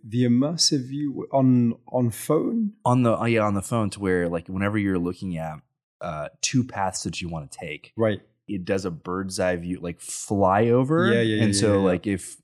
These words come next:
Speaker 2: I don't know, say you're gonna go for a bike ride, right? And you wanna take the scenic route.
Speaker 1: Yeah.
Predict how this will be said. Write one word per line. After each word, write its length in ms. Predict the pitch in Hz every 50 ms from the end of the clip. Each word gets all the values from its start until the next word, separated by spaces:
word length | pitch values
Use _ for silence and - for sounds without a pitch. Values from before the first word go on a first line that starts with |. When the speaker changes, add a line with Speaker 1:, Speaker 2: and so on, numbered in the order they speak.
| _ _ -
Speaker 2:
I 120 | 110 104
don't 100 | 82 69
know, 80 | 67 - -
say 180 | - - 131 113
you're 100 | 110 110 110
gonna 100 | 101 95
go 200 | 82 92 87 90
for 320 | - - - - 87 85
a 100 | 85 -
bike 400 | 82 - - 85 78 82 - -
ride, 220 | 78 67 65 67 73
right? 200 | 80 80 80 -
And 80 | 90
you 60 | 87 87
wanna 140 | 90 90
take 180 | - - 90 -
the 80 | 85 -
scenic 400 | - - - 87 90 95 - -
route. 300 | 107 110 120 131 - -
Speaker 1:
Yeah. 160 | - 110 113